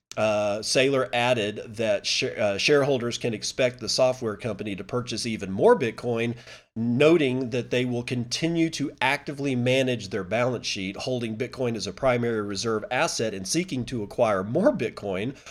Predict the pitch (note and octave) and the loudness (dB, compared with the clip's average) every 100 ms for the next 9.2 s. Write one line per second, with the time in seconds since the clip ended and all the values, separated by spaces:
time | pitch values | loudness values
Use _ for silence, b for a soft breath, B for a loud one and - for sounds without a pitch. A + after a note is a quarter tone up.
0 | B B - C3 D3 - C#3 C3+ C3+ A2+ | B B 4 6 6 4 2 2 0 -6
1 | B2 A#2 A2+ A2 - C3 B2+ B2+ G2 G2 | -4 -2 -2 -4 -2 4 4 4 -2 -4
2 | - G#2 F#2+ F2+ - D3 A2 F2 D#3+ D#3 | -2 -2 -2 -4 -2 0 -2 -2 2 2
3 | C#3 B2 B2+ D3 E3 D3 A#2+ B2+ C3 A#2 | 2 -2 4 4 4 2 0 -2 -2 -4
4 | F#2+ - C3 B2 G2+ F#2+ G2+ A2 G2 - | -4 0 4 4 0 -4 -2 -2 -2 -2
5 | C3+ C3+ B2+ B2 A#2 A2 - A#2 A2 G2 | 0 0 0 -2 -2 -4 -4 -4 -6 -8
6 | G#2+ A2+ G2+ A#2 - A#2 G2 F2+ - C#3+ | -4 -4 -4 -8 -6 -4 -2 -4 -2 2
7 | F3 D3+ F#2+ D#2+ D2+ - - A2+ G2+ A2+ | 4 4 0 -2 -8 -10 -2 -2 -2 -4
8 | A#2 A2+ B2 A2+ B2 B2+ C3+ E3 - E2 | -4 -2 -4 -2 0 2 2 2 -2 -6
9 | D2+ | -10